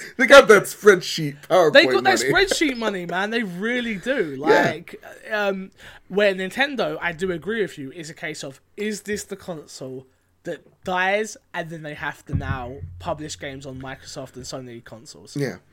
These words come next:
Speaker 1: And, and
Speaker 2: So
Speaker 1: which is not a bad, it's not a bad thing.
Speaker 2: For us,
Speaker 1: Really.
Speaker 2: would be amazing,
Speaker 1: It,
Speaker 2: but
Speaker 1: for everybody. I'm like, "Dude, everybody,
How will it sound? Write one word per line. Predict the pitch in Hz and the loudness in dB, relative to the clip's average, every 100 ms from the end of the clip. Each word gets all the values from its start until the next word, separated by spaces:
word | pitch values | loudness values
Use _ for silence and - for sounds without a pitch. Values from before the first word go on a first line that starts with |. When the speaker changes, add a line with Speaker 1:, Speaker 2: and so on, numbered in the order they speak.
| _ | _
Speaker 1:
And, | - 220 220 | -2 0 2
and | 214 | 2
Speaker 2:
So | 254 | 2
Speaker 1:
which | - - | -2 -2
is | 196 170 | 0 0
not | 151 196 240 185 | 2 2 2 0
a | |
bad, | 131 - 151 170 165 139 117 _ - _ _ _ | -2 -4 0 2 2 0 -6 _ -20 _ _ _
it's | 165 147 | -6 -2
not | 151 156 208 202 | -2 -2 0 -2
a | |
bad | 143 - 143 135 131 | -4 -2 -2 -2 -6
thing. | - 147 151 87 - _ _ _ | -2 0 0 -4 -16 _ _ _
Speaker 2:
For | - 196 | -8 -6
us, | - 285 | 0 0
Speaker 1:
Really. | 147 | 0
Speaker 2:
would | 165 | -4
be | 185 | -6
amazing, | 180 254 208 - - | -6 -8 -8 -14 -10
Speaker 1:
It, | - | 2
Speaker 2:
but | 180 185 | 2 2
Speaker 1:
for | 165 214 | 0 4
everybody. | 294 311 160 139 123 | 4 4 2 0 0
I'm | 135 | 0
like, | 151 143 | 0 0
"Dude, | 220 151 | -2 0
everybody, | 117 151 147 170 | 0 0 0 0